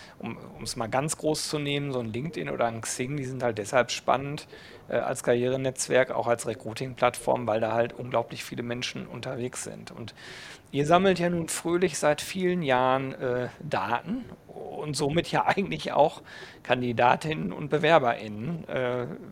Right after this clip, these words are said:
die man ja vielleicht auch zweimal vermitteln kann oder so. Oder überhaupt auch vermitteln kann, ne? Also die Frage ist, seid ihr auch aktiv im Vermittlungsgeschäft an sich oder helft ihr nur den Kandidaten? Naheliegend wäre ja vielleicht auch zu sagen,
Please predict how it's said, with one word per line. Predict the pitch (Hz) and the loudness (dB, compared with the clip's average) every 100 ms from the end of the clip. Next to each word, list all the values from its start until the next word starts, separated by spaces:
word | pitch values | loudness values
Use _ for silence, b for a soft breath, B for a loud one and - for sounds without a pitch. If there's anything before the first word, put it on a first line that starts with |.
| 113 - | -16 -12
die | 123 | -6
man | 123 131 135 | 2 2 6
ja | 135 | 4
vielleicht | 135 - 143 147 | 6 4 4 4
auch | 143 - - - - - - | 0 0 -16 -20 -20 -20 0
zweimal | - 285 165 | 6 8 8
vermitteln | 117 120 120 117 123 113 | 6 4 4 0 0 0
kann | - 113 110 | 2 2 2
oder | 107 107 | 2 2
so. | 113 - - B B B B B - | 2 -6 -10 B B B B B 0
Oder | 160 156 | 6 6
überhaupt | 165 139 151 - | 8 10 10 10
auch | 165 | 6
vermitteln | - 143 120 117 107 | 8 0 0 -4 -6
kann, | 101 107 101 113 | -4 -6 -6 -4
ne? | 147 185 | -2 0
Also | 123 120 | 0 0
die | 120 | -2
Frage | - 139 147 143 | 4 6 8 4
ist, | 156 - - B B B B - - - | -2 -4 -8 B B B B -20 -20 -12
seid | 127 156 156 | 6 6 6
ihr | 196 127 | 0 0
auch | 147 | -2
aktiv | - - - 165 147 | 0 0 0 -8 -6
im | 175 143 | -6 -4
Vermittlungsgeschäft | 127 123 170 165 151 - 127 135 - - | -4 -4 -2 -4 -4 -4 -2 -2 -2 -6
an | 117 | -4
sich | 107 143 277 - | -4 -6 -6 -8
oder | 330 220 | 0 0
helft | 135 147 151 - - | 0 0 0 0 -4
ihr | 123 | -4
nur | 123 139 | -2 -2
den | 127 127 | 0 0
Kandidaten? | 117 123 120 107 120 117 113 | -2 -2 -2 0 2 2 0
Naheliegend | 110 107 123 120 127 | -2 2 2 0 0
wäre | 127 | 4
ja | 127 | 4
vielleicht | 117 127 123 | 4 0 2
auch | 131 | -2
zu | - 135 | -2 -6
sagen, | 117 123 123 131 | 4 6 6 2